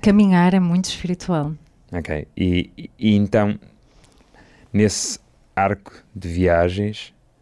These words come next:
Speaker 2: há alguma experiência que tenha sido particularmente transformadora ou é um contínuo?
Speaker 1: Essa foi particularmente transformadora.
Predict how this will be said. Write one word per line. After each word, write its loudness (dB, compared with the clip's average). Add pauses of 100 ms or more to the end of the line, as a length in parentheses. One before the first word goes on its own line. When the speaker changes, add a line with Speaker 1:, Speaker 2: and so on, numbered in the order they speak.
(760)
Speaker 2:
há 0
alguma 0
experiência -4
que -20
tenha -2
sido -2
particularmente 0
transformadora 2
ou 4
é 4
um 0
contínuo? -2 (260)
Speaker 1:
Essa 0
foi -6
particularmente -6
transformadora. -6